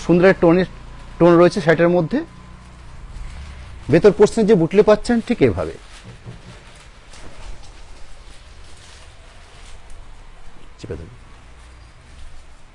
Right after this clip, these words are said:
কাতান বেনারসি সিক্সটি টু নাম্বার কোড,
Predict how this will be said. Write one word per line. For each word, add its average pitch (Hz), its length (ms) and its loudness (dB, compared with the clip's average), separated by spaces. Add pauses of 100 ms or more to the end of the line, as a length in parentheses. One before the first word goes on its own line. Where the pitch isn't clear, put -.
(1400)
কাতান 208 320 6
বেনারসি 202 440 6 (500)
সিক্সটি - 320 2 (140)
টু 262 80 4 (120)
নাম্বার 180 300 6
কোড, 101 180 -6